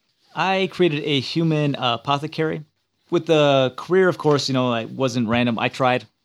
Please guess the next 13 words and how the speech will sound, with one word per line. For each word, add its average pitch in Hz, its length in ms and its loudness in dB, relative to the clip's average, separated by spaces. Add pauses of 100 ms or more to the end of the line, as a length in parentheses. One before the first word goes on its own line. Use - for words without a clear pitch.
(100)
Didn't 131 180 -6
quite 131 200 -2
<laughs> 147 80 -4
get 175 140 4
it. 160 840 -4
<laughs> - 0 -
So 123 120 -2
got 135 200 0
zero 143 160 2
X 131 120 0
P 143 140 -2
for 131 140 -10
that. 131 300 -2